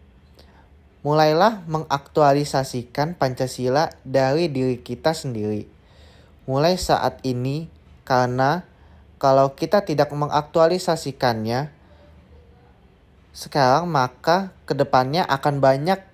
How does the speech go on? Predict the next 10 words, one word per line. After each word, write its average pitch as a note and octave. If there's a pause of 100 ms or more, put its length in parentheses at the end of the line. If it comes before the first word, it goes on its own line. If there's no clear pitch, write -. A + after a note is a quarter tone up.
yang D3
tidak C#3+
melanjutkan C#3
Pancasila C#3+
sebagai C3+
dasar D3
negara B2+
kita. A2 (800)
Yang C3
pastinya, C3+